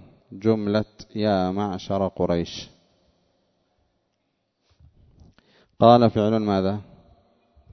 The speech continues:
قال فعل ماض، والفاعل هو،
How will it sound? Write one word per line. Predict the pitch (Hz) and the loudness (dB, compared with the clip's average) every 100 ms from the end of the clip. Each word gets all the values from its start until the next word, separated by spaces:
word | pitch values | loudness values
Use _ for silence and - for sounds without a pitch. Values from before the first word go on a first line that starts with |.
| _ _ _ _ - | _ _ _ _ 0
قال | 104 95 87 95 | 2 2 0 -6
فعل | 98 101 107 107 _ _ _ _ _ _ _ _ _ _ - | -4 -2 -4 -6 _ _ _ _ _ _ _ _ _ _ -4
ماض، | 113 98 80 - - - - | 0 0 -2 -14 -20 -20 -14
والفاعل | 101 95 104 101 95 95 101 139 65 - | -4 -2 2 2 2 0 -6 -10 -20 -12
هو، | 104 107 90 78 | -2 0 0 -2